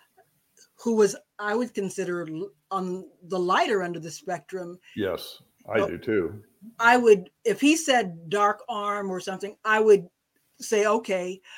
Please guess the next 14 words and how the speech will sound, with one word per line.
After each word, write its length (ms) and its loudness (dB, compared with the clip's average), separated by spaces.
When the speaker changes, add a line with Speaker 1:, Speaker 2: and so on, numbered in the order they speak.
Speaker 1:
rather 400 4
than 180 2
just 360 0
somebody, 720 -4
you 140 -6
know, 200 -8
some 360 -4
random 480 -2
person 500 -4
who 300 0
is 300 0
not 340 -2
of 180 -8
color, 440 -10